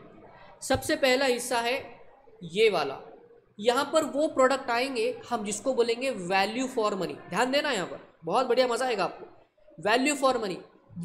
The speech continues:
मतलब वो product जिसकी quality बहुत बढ़िया है। ज़रा देखिए X axis पर quality highest level पर है लेकिन price बहुत कम है। Y axis, X axis, अरे graph आप समझते हो नहीं समझते हो?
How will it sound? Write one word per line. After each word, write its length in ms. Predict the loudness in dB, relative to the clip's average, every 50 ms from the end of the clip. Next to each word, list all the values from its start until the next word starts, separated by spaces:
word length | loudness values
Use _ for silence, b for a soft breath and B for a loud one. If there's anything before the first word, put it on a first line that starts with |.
| -4 -2
मतलब 420 | -2 -2 0 0 -2 0 0 0
वो 160 | 0 0 0
product 720 | 2 4 4 4 4 2 0 -2 -6 -14 -18 -18 -18 -12 -8
जिसकी 340 | -6 -6 -4 0 0 0 0
quality 640 | 0 -2 2 6 6 6 6 6 4 2 2 2 4
बहुत 320 | 4 4 4 4 4 2
बढ़िया 260 | 2 2 4 2 2
है। 260 | 0 0 -4 -6 -6 -4
ज़रा 160 | -2 -2 0
देखिए 460 | 0 0 0 2 0 -2 -2 -4 -8 -16 -18 -20 -20 -20 -16 -8 -4 -4
X 180 | -4 -2 -4
axis 300 | -4 -4 -4 -4 -6 -2
पर 180 | -2 -2 -2 -2
quality 560 | 0 0 0 0 0 0 -2 -4 -4 -6 -6 -8 -10
highest 400 | -4 -2 0 2 2 2 0 0
level 200 | -2 0 0 0
पर 160 | -2 0 0 0
है 60 | 0
लेकिन 260 | 0 -2 -4 -4 -6 -8 -6 -2
price 320 | 2 2 4 2 2 0
बहुत 320 | 0 2 2 2 0 -2 -2
कम 140 | -4 -2 -2
है। 120 | -4 -8 -12 -16 -20 -20 -20 -20 -20 -18 -16 -16 -18 -18 -20 -20 -20 -20 -20 -20 -20 -16 -6
Y 260 | 0 2 4 4 4 4
axis, 560 | 4 2 0 -4 -6 -4 -4 -4 -4 -4 -4
X 240 | -6 -6 -6 -4 -4
axis, 380 | -4 -4 -4 -6 -8 -6 -4 -4
अरे 120 | -2 -2
graph 360 | -2 0 0 0 0 0 -2 -4
आप 120 | -6 -6 -6
समझते 320 | -6 -6 -6 -4 -4 -4
हो 40 | -4
नहीं 80 | -4 -4
समझते 380 | -6 -6 -6 -6 -6 -4 -4
हो? 100 | -4 -4